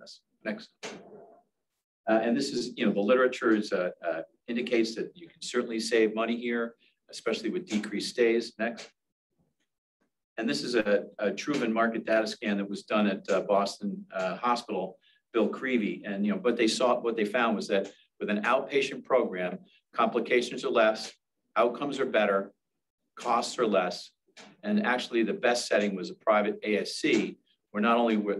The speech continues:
the, the, the outcomes and complications the best there, but the profit margins for the people that ran the surgery center were the highest because they were able to negotiate better contracts with the hospital because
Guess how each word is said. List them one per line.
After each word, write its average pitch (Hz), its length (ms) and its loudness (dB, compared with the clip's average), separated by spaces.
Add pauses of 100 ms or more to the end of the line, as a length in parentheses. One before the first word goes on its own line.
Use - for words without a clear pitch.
the, 110 180 -4 (120)
the, 104 140 0
the 98 220 -4 (220)
outcomes 107 460 2
and 104 140 -4
complications 104 600 -2
the - 100 -10
best 131 320 0
there, 90 280 -4 (340)
but 101 220 -4
the 95 60 -6
profit 120 440 0
margins 104 380 0
for - 120 -12
the 90 80 -8
people 107 340 -6
that 92 200 -2
ran 101 220 -2
the 92 60 -6
surgery 98 320 2
center 87 220 -4
were 87 100 -4
the 82 80 -4
highest 85 380 0
because - 200 -12
they 104 100 -2
were 98 200 0
able 101 280 2
to 95 100 -8
negotiate 98 680 0 (340)
better 107 140 2
contracts 107 540 0
with - 200 -8
the 98 60 -10
hospital 117 420 0
because - 400 -6